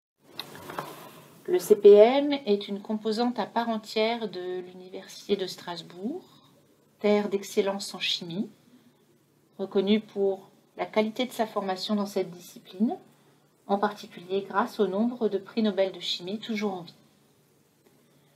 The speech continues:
Le C P M est une école de la Fédération Gay-Lussac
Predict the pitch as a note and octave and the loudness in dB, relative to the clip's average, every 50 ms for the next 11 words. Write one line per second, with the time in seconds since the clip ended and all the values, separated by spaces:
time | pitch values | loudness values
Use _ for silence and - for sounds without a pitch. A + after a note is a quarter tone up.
0 | _ _ _ _ _ - E3 E3 - - - - F3 F3 G3+ G#3+ B3 B3+ B3 B3 | _ _ _ _ _ -10 -10 -4 -4 -4 0 2 2 4 6 6 6 4 2 2
1 | - - - _ - F3 F3+ F#3 F#3 - - G3 F#3+ G3 G3 - - A#3 A#3+ G#3+ | 0 -2 -12 _ 0 2 2 2 2 0 -6 -4 -2 -2 -2 2 2 2 4 4
2 | A3 G3 F#3 F#3 - - G3 F#3+ F#3+ F#3 F3+ - - - F#3 F3+ F3 F#3+ F#3 F3 | 4 2 2 0 0 0 0 0 0 -2 -6 -10 -10 -12 -12 -6 -4 -4 -4 -4
3 | E3 - - F#3 - - - - - - | -8 -10 -4 -4 -4 -4 -4 -8 -16 -20